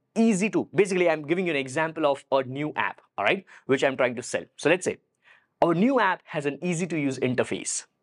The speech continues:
This makes it simple for even the most tech-averse person to use and benefit from.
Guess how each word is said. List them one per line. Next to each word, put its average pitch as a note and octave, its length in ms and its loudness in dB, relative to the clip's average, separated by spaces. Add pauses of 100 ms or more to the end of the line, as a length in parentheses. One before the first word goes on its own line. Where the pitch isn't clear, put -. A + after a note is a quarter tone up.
(260)
This B2+ 240 4
makes F3 240 2
it E3+ 160 2
simple A#3+ 460 0
for A#2 240 0
even F3 280 0
the C3 80 0
most - 280 -4 (160)
tech-averse C#3+ 720 2
person C3 480 -2 (220)
to B2+ 60 -6
use C3+ 260 2
and A#2+ 180 -2
benefit G#2+ 360 0
from. C3+ 220 0